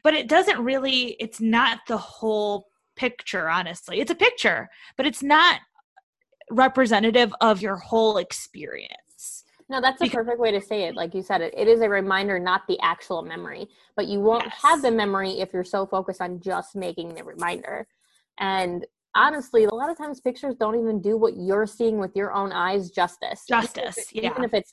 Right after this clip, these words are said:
Speaker 2: hiking or not, if it's hiking, if it's a wedding, if it's your niece or nephew being born, the pictures are never gonna be as good as how you actually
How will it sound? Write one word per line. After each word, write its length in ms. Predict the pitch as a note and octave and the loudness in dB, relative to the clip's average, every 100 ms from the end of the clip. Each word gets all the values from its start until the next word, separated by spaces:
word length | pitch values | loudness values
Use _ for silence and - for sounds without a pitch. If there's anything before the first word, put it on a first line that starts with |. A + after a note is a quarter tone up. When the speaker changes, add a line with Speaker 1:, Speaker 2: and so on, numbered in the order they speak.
| - | -6
Speaker 2:
hiking 320 | B3 A#3+ B3+ | -4 -4 -4
or 80 | A#3 | -4
not, 240 | A#3 A3 F3 | -2 -2 -2
if 100 | F3 | -4
it's 140 | D#3+ - | -8 -8
hiking, 300 | B3+ B3 A#3 | -8 -6 -6
if 100 | G3 | -6
it's 120 | F3+ | -4
a 60 | F3 | -4
wedding, 480 | F#3 A3 A#3 A#3 A3+ _ _ - | 0 2 2 0 -4 _ _ -10
if 120 | G3 | -6
it's 160 | F#3 - | -6 -4
your 140 | F#3 | -6
niece 500 | E3+ F3 G#3 B3 B3 | -4 -6 -4 -4 -4
or 60 | A3 | -4
nephew 340 | G#3+ A#3 A#3 | -4 -4 -4
being 280 | G#3+ A3 A3 | -2 -2 -2
born, 400 | G#3+ G#3+ A3 A3 - _ - | 0 0 -2 -6 -10 _ -6
the 60 | |
pictures 360 | A3+ C4 C4+ C4 | -4 -4 -4 0
are 120 | B3 | 0
never 360 | A#3 G#3 G3 G#3+ | 2 0 0 0
gonna 220 | A3 A3 | -2 -2
be 220 | G3+ G3 | -2 -2
as 120 | F#3 F3 | -4 -2
good 300 | G3 F#3+ F#3 | -2 0 -2
as 160 | F3+ - | -8 -6
how 140 | G3 | -4
you 320 | F#3+ F3 G3 - F3 | -4 -4 -4 -2 -2
actually 480 | F#3+ - - F3+ | -2 -4 -10 -10